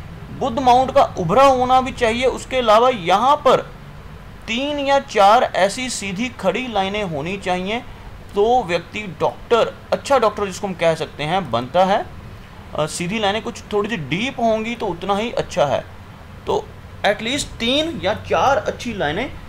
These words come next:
ऐसे हों तो व्यक्ति डॉक्टर बनता है। और बुध पर्वत पर तीन अथवा चार लाइनें हों,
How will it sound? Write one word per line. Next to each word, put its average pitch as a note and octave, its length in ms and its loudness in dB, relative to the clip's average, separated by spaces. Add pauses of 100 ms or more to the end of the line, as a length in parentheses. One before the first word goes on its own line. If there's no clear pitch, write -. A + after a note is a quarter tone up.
(180)
ऐसे F3+ 260 -2
हों G#3 240 0 (340)
तो B3 100 -2
व्यक्ति A#3+ 300 -4
डॉक्टर F3+ 380 -4
बनता B3 260 -4
है। B3+ 240 -2 (500)
और B3 380 0 (280)
बुध A3 320 -6
पर्वत B3+ 300 2 (100)
पर D4 80 0
तीन C4+ 440 -6
अथवा C#4 220 2
चार A#3 420 2
लाइनें A#3 400 -2
हों, C#4+ 240 0